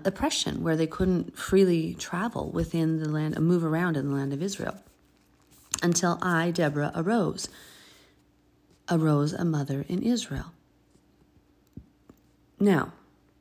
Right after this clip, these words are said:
this verse is on-, this, this phrase, "a mother in Israel," is only used two times in the scriptures. There, um, we're gonna get to one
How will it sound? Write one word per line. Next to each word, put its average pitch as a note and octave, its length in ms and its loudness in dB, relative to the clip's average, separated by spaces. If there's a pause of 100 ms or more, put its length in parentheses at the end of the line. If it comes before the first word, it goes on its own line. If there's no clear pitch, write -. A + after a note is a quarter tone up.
(840)
this G#3 280 0
verse G3 300 0
is E3+ 100 0
on-, E3+ 180 2
this, E3+ 200 -2 (160)
this D#3+ 240 0
phrase, E3+ 400 -2
"a D#3 60 0
mother D#3 280 0
in D3 100 0
Israel," D3 360 -2
is - 200 -4
only D3 240 2
used C#3 400 -2
two F#3 140 -2
times D3+ 380 -4
in D3 80 -2
the C#3 80 0
scriptures. - 760 -8
There, - 160 -8
um, C#3 160 -4
we're D3 80 -6
gonna C#3 200 -4
get C#3+ 240 -6
to D3+ 120 -8
one C#3+ 400 -4